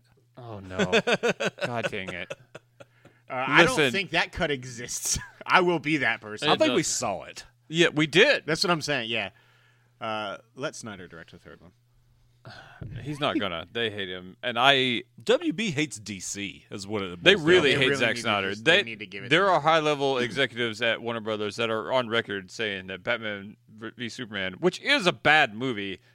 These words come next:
Speaker 1: it, they, like, it's the worst movie we've ever made. Like, they fucking hate that
Speaker 3: I mean,
Speaker 1: movie.
Speaker 3: that's definitely not true.
Speaker 1: It's not true. It's real bad, uh, which I kind of enjoy it, but it's an awful movie. Um, and that was, you know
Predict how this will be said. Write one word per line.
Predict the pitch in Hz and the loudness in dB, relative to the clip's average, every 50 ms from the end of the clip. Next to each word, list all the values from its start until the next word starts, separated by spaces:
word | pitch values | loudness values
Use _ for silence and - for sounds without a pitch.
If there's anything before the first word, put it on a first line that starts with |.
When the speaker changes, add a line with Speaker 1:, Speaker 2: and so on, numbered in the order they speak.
| _ _ - | _ _ -6
Speaker 1:
it, | 131 127 127 - 123 | -4 -4 -2 0 2
they, | 143 147 156 | 4 4 4
like, | 147 147 139 120 107 98 | 4 4 2 2 0 -2
it's | - 143 131 - | -8 -10 -10 -8
the | - 131 | -8 -10
worst | 123 113 120 107 - - | -6 -6 -6 -6 -6 -8
movie | 113 110 98 95 92 | -10 -10 -10 -10 -10
we've | 92 95 92 82 95 | -10 -10 -12 -10 -10
ever | 90 82 82 82 | -12 -12 -12 -16
made. | 78 80 69 62 - - _ _ _ _ - | -16 -14 -14 -14 -16 -18 _ _ _ _ -2
Like, | 107 117 110 98 | 0 0 0 2
they | 131 131 - - _ - | 2 0 0 0 _ 0
fucking | - 151 123 - 135 127 104 | 2 2 2 0 -4 -8 -8
hate | 87 104 107 95 - | -6 -6 -6 -4 -4
that | 90 87 - | -6 -6 -6
Speaker 3:
I | |
mean, | 92 92 90 | -6 -8 -8
Speaker 1:
movie. | 76 69 | -8 -8
Speaker 3:
that's | 69 - - | -10 -12 -14
definitely | 85 82 _ - 76 73 76 | -20 -20 _ -20 -20 -20 -20
not | 78 78 - - - | -20 -20 -20 -20 -20
true. | - - - - | -20 -2 4 4
Speaker 1:
It's | 233 254 - - | 4 6 4 4
not | 202 214 247 247 - | 4 4 4 4 2
true. | - 151 135 110 98 - | -2 -2 -2 -2 0 2
It's | - - - 151 | 2 2 2 0
real | 139 135 185 208 180 | 0 2 4 4 4
bad, | 131 123 156 165 143 110 104 104 - - - - - - | 4 6 6 6 6 6 2 0 -6 -10 -12 -8 -2 0
uh, | 165 175 | 2 2
which | 175 196 233 220 233 | 2 2 0 0 2
I | - 233 240 | 2 2 2
kind | - 240 233 226 | 4 4 2 2
of | 214 180 | 2 2
enjoy | 180 160 139 180 214 180 120 | 0 0 2 4 4 4 4
it, | 98 - - | 2 0 -2
but | 123 165 175 | -2 2 2
it's | 214 202 - | 2 2 2
an | 131 - - - | -2 -2 0 2
awful | 151 135 - - 104 98 - | 2 2 2 0 -4 -4 -4
movie. | 104 117 110 92 76 73 78 - _ - _ _ _ _ - | -6 -6 -6 -6 -8 -10 -14 -16 _ -20 _ _ _ _ 0
Um, | - 143 143 131 123 117 110 104 101 95 95 98 - _ _ _ _ _ _ _ _ _ _ | 2 4 4 4 2 2 0 0 -2 -4 -10 -16 -20 _ _ _ _ _ _ _ _ _ _
and | - 143 139 131 120 117 | 2 4 4 4 4 4
that | 165 185 - | 4 4 4
was, | 165 175 175 165 147 - | 2 2 2 2 0 -6
you | - 170 175 165 | -8 -4 -2 0
know | 131 113 101 95 | 2 2 2 0